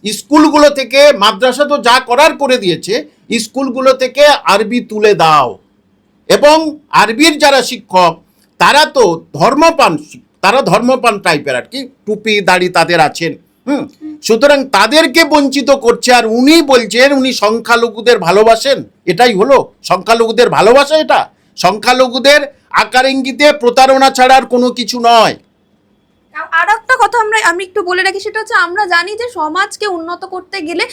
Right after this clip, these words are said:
Speaker 2: সমাজে অনেকগুলো ক্ষেত্রে কিন্তু প-, উচ্চ শিক্ষার প্রয়োজন। যেখানে, স্যার, আমি যেটাই বলছিলাম যে পুলিশের ক্ষেত্রে নিয়োগ বা আইএএস, আইপিএস, আপনি তো কম্পিটিটিভ এক্সামের জন্য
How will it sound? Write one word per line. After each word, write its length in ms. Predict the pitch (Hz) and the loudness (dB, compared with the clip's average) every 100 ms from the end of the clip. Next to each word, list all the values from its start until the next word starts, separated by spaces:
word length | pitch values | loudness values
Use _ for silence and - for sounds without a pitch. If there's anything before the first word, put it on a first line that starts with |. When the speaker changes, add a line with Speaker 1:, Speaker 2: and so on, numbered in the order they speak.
| - - - | -14 -20 -10
Speaker 2:
সমাজে 360 | 320 359 370 | -8 -6 -4
অনেকগুলো 580 | 359 294 330 294 359 392 | -4 -4 -8 -6 -6 -6
ক্ষেত্রে 560 | 403 330 294 - 381 403 | -8 -10 -10 -10 -12 -8
কিন্তু 260 | 370 415 | -6 -6
প-, 180 | 392 311 | -8 -10
উচ্চ 320 | 302 311 _ 427 440 | -10 -12 _ -10 -6
শিক্ষার 480 | 349 - - 330 285 | -6 -8 -6 -4 -4
প্রয়োজন। 580 | 226 220 202 190 240 294 | -2 -2 -2 -6 -8 -8
যেখানে, 260 | 392 480 494 - | -6 -6 -8 -12
স্যার, 160 | - 453 | -2 0
আমি 160 | 427 440 | 0 -4
যেটাই 260 | 415 453 | -6 -6
বলছিলাম 460 | 403 392 359 339 330 | -4 -4 -2 -4 -4
যে 100 | 381 | -6
পুলিশের 460 | 359 339 339 381 | -4 -2 -2 -4
ক্ষেত্রে 440 | 359 339 - 330 311 | -4 -6 -6 -6 -4
নিয়োগ 320 | 294 294 285 | -2 -2 -2
বা 120 | 302 | -2
আইএএস, 520 | 311 262 285 285 285 | -2 0 0 -2 -4
আইপিএস, 600 | 320 359 415 370 294 269 | -2 0 0 -2 0 0
আপনি 220 | 330 381 494 | -2 -6 -8
তো 240 | 508 440 | -8 -6
কম্পিটিটিভ 560 | 311 285 302 359 381 359 | -6 -6 -6 -10 -10 -10
এক্সামের 400 | 269 339 370 311 | -8 -10 -10 -10
জন্য 220 | 370 | -10